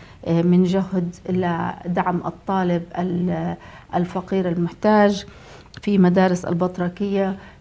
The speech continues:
إنه يعمل هذا ال-، الحفل الفني الخيري ولدعم الطالب. والسيدة ماجدة الرومي بكرمها ومحبتها وإنسانيتها الخيرة اللي إحنا متعودين عليها دائمًا،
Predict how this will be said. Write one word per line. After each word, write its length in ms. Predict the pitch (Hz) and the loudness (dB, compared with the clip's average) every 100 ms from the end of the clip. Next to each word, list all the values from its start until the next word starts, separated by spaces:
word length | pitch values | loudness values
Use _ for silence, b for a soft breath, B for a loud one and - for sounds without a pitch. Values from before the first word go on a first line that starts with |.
| - | -6
إنه 200 | 202 196 | -4 -2
يعمل 400 | 180 175 180 170 | -2 -2 -2 0
هذا 400 | 175 165 165 - 165 | -2 -2 -4 -6 -6
ال-، 300 | 165 151 151 | -6 -6 -6
الحفل 640 | 156 - 170 - 180 175 | -8 -8 -10 -10 -10 -6
الفني 360 | 165 185 185 170 | -6 -4 -2 -2
الخيري 640 | 165 202 208 185 196 180 B B B - | -4 -4 -2 -2 -2 -4 B B B -4
ولدعم 1400 | 170 170 170 175 175 - 175 170 165 165 170 175 175 | -2 0 -2 -2 -4 -6 -4 -2 -2 -4 -4 -4 -2
الطالب. 520 | 170 - 214 214 214 202 - | -4 -4 -2 -2 -2 -6 -6
والسيدة 640 | 202 190 190 254 247 240 214 | -4 -2 -2 -4 -2 0 0
ماجدة 360 | 214 190 190 | 0 0 -2
الرومي 460 | 180 180 180 180 180 B B B | 0 0 0 0 -2 B B B
بكرمها 800 | 170 185 180 185 185 180 165 170 | -4 -4 -2 -2 0 0 -2 -2
ومحبتها 1000 | 170 180 180 165 175 - 180 202 214 185 | -4 -4 -4 -4 -6 -6 -4 -2 -2 -4
وإنسانيتها 1200 | 180 175 254 240 - 196 190 175 170 170 - 165 170 B B B - | -4 -2 0 0 0 -2 0 0 -2 -6 -8 -8 -8 B B B -6
الخيرة 460 | 180 180 190 180 175 | -6 -2 -2 0 0
اللي 180 | 170 | 0
إحنا 220 | 180 - 185 | -4 -2 -2
متعودين 580 | 180 180 180 180 220 | -2 -2 -4 -2 -2
عليها 380 | 196 165 170 175 | -2 -2 -2 -2
دائمًا، 560 | 165 170 160 165 170 | -4 -6 -6 -4 -4